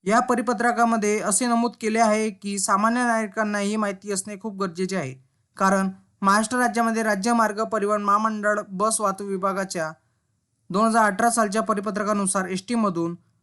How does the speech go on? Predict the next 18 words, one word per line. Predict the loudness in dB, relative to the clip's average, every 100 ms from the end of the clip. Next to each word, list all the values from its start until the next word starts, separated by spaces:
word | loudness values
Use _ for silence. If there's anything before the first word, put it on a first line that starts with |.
| -2
आजारी | 0 2 2 2 -2 -4
व्यक्ती | -4 -4 -6 -8 -8 -4
तसेच | -2 0 0 -2 -8 _ _ -8
सिकल | -2 -2 2 2
सेल | 2 -2 -2 -2 -4
आणि | 0 2 2 0 -2 _ _ _ _ _ _
हिमोफिलिया, | 0 2 0 0 -2 0 0
डायलिसिस | 0 0 0 0 0 0 0 -2 -8 _ _ _ _ -2
आणि | 0 0
आजारीग्रस्त | 0 0 2 0 0 -2 -4 -2
अशा | -2 0 0
रुग्णांना | -2 -2 0 0 0
विनामूल्य | 0 0 0 -2 -4 -6
प्रवासात | -2 -2 -2 -4
सवलत | -4 -4 -4 -4
देण्यात | -4 -2 -2
आली | -4 -4
होती. | -6 -10 -16 -16